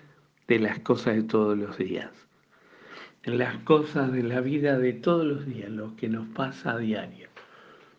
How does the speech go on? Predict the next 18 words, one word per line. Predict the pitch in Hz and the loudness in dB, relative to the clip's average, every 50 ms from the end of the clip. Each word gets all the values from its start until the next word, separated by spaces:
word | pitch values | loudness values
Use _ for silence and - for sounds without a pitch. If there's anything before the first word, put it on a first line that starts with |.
| _ _ - | _ _ 2
No | 139 147 | 2 4
nos | 151 165 151 - - | 4 4 2 0 -4
pasa | - - 165 156 135 127 - - - - 113 110 - | 2 6 6 6 6 4 -2 -10 -10 -8 -8 -8 -4
porque | - 110 101 - - - 98 95 | -2 -2 -2 -2 -4 -8 -8 -8
sí, | - - - - 90 92 - - - _ _ _ _ _ _ _ _ _ _ _ _ _ | -8 -8 -10 -10 -10 -10 -12 -16 -20 _ _ _ _ _ _ _ _ _ _ _ _ _
sino | _ - - - 127 117 113 117 123 120 127 127 - - - - _ _ - - _ _ _ _ - | _ -20 -14 -10 -8 -6 -4 -2 -2 -4 -4 -6 -12 -16 -20 -20 _ _ -20 -20 _ _ _ _ -10
que | - 123 | -6 -4
hay | 117 120 117 117 | -2 -2 -2 -4
siempre | 110 - - - 156 156 151 139 - - 156 135 | -6 -2 0 2 2 2 2 -2 0 2 2 4
una | 120 117 113 | 4 4 2
manifestación | 110 107 104 107 107 107 107 - - 113 110 - - 110 - - - - 131 127 123 127 | 2 2 2 2 0 0 -2 -4 -6 -8 -6 -6 -6 -6 -6 -4 -2 0 0 2 0 0
de | 120 120 110 | -2 -2 -4
Dios | 101 104 113 127 143 156 - - - - - _ _ _ _ _ _ _ _ _ - | -2 0 0 0 0 -2 -4 -10 -16 -20 -20 _ _ _ _ _ _ _ _ _ -10
que | - 110 | -8 -8
se | - - - 104 | -6 -4 -4 -4
nos | 104 98 95 | -4 -4 -8
quiere | - - 110 107 110 110 110 | -6 -4 -2 0 0 0 -2
revelar, | 107 104 107 107 104 104 107 98 92 98 95 - - | -2 0 0 0 0 0 -2 -4 -4 -6 -8 -8 -10